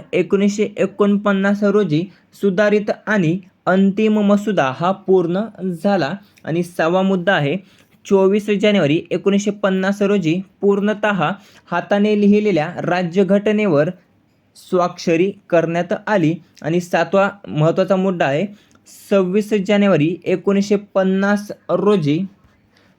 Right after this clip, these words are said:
भारताची राज्यघटना ही संविधान, सॉरी, भारताची राज्यघटना किंवा संविधान हे अंमलात आणण्यात आले. प्रश्न इथे विचारले जातात, स्वीकारले केव्हा आणि अंमलात आणले केव्हा?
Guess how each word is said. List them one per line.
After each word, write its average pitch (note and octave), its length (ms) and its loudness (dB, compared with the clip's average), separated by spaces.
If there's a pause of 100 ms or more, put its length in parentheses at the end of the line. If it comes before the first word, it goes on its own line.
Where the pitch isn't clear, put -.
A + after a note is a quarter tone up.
भारताची E3+ 960 -2
राज्यघटना E3 960 -2 (300)
ही F3 100 0
संविधान, F3 840 0 (840)
सॉरी, D#3 220 2 (100)
भारताची D#3+ 760 -2
राज्यघटना D#3+ 600 -2
किंवा D#3+ 280 -2
संविधान F#3 580 -2
हे D#3+ 220 -4 (160)
अंमलात D#3 560 -4 (120)
आणण्यात D3 420 -4 (160)
आले. E3 260 -2
प्रश्न D3+ 360 -6
इथे D#3+ 240 -4
विचारले E3 380 -2
जातात, E3+ 260 -4 (340)
स्वीकारले F3 540 -2
केव्हा D#3+ 420 -2 (300)
आणि D#3 260 -2 (260)
अंमलात D#3 440 2 (140)
आणले D#3 240 0
केव्हा? D3 300 -2